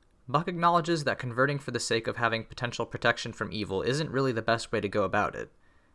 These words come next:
He concludes the only way he can convert is if he truly believes in God, and judging by the past few years, it seems like God is trying to reach him. When Buck arrives at U N headquarters,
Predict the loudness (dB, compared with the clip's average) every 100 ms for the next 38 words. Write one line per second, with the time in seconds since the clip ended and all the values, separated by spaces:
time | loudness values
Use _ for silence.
0 | _ -10 -8 0 2 2 2 2 2 2
1 | 2 2 2 0 -4 -2 0 0 0 -6
2 | -10 -8 -8 0 2 2 0 -2 -2 -4
3 | 0 2 2 -2 -14 _ _ _ _ _
4 | -10 -4 0 0 2 2 2 0 0 0
5 | -2 -2 -2 -2 -4 -6 -10 -8 -6 -4
6 | -4 -2 -2 2 2 2 -2 -4 -4 -6
7 | -8 -8 -10 -10 -16 -20 _ _ _ _
8 | _ -4 0 2 4 4 4 0 -2 0
9 | 0 0 -4 -4 -2 -2 -4 -8